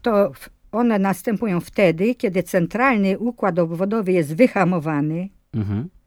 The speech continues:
Speaker 1: a wiemy, że ciało nasze ma dwa układy systemu nerwowego, centralny i obwodowy.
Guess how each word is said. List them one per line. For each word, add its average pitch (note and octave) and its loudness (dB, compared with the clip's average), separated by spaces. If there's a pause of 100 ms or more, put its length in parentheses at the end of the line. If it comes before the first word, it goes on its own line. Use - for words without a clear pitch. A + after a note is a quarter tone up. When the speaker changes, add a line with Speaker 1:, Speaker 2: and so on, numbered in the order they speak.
(880)
Speaker 1:
a F#3 0
wiemy, A#3+ 4
że G3 0
ciało A3+ 0
nasze G3 0
ma F3 0
dwa F#3 0
układy F3 0
systemu G3 -2
nerwowego, E3+ -2
centralny G#3 -2
i A3+ 2
obwodowy. E3+ -2